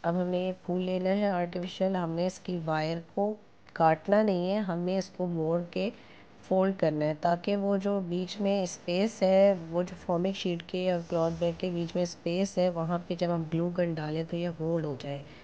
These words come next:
ये देखिए, इस तरह से हमने बेस बना ली है, ठीक है। अगर हम काट देंगे तो वो इस तरह चिपकेगा नहीं। अब यहाँ पे हमने इसमें ग्लू भरनी है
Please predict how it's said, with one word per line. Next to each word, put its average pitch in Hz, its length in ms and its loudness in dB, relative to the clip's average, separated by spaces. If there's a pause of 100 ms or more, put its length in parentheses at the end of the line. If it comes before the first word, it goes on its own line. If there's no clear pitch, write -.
(280)
ये 175 40 4
देखिए, 175 260 2
इस 190 120 -2
तरह 180 220 4
से 170 160 2
हमने 185 460 2
बेस 170 560 0
बना 151 260 -2
ली 127 220 -8
है, 147 80 -6
ठीक 151 280 -6
है। 190 60 2
अगर 185 180 2
हम 180 80 0
काट 175 240 0
देंगे 190 300 -2
तो 196 140 -2
वो 190 120 -2
इस - 160 -6
तरह 175 140 0
चिपकेगा 160 600 -4
नहीं। 139 200 -10 (640)
अब 175 120 -2
यहाँ 180 280 2
पे 208 140 0
हमने 185 360 2
इसमें 185 360 -2
ग्लू 170 220 0
भरनी 170 460 0
है 262 140 -4